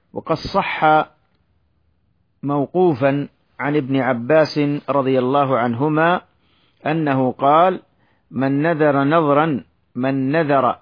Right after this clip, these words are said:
نذرا لا يطيقه فليكفر كفارة يمين".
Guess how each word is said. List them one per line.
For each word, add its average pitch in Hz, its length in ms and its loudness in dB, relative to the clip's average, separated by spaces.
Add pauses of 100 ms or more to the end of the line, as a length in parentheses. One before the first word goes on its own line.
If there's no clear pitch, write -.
(140)
نذرا 143 640 0 (760)
لا 151 200 0
يطيقه 156 800 0
فليكفر 151 960 0 (140)
كفارة 135 640 0
يمين". 123 440 2